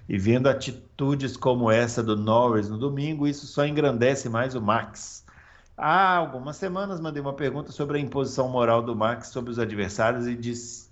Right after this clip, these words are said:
e se antes eu tinha dúvidas, agora tenho certeza que tirando o Hamilton, o Alonso, o Max trucidaria mentalmente qualquer adversário no grid." Olha, só pela sua colocação aqui, ô Lucas Sá, você não é um Hamiltonto, né?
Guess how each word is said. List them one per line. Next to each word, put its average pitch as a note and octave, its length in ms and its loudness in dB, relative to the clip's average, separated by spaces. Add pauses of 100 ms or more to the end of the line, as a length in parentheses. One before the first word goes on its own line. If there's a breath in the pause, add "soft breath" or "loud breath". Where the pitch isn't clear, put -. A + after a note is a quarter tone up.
e A#2+ 280 -8
se - 580 -2
antes D#3 400 2
eu C#3 160 2
tinha C3 220 -4
dúvidas, E3 400 0
agora C#3+ 240 4
tenho D3 140 -6
certeza B2+ 500 -4
que - 80 -18
tirando A2 300 -2
o A2+ 40 2
Hamilton, A2+ 440 0
o D3 40 4
Alonso, E3 400 2
o D3+ 40 -4
Max C#3 300 0
trucidaria A#2 840 0 (360 loud breath)
mentalmente B2+ 880 0
qualquer C3+ 380 -4
adversário A#2+ 540 -4
no A#2 80 -2
grid." E2+ 300 -6 (280 loud breath)
Olha, D3+ 240 6
só G#3 160 2
pela A3 240 -2
sua F#3+ 180 -6
colocação D3 520 -4
aqui, D#3 220 -6
ô D3 80 -2
Lucas A2+ 380 -4
Sá, A2 140 2
você C3 260 0
não A#3 140 -2
é C3 60 0
um C3 100 0
Hamiltonto, C#3 840 2
né? G2+ 260 -8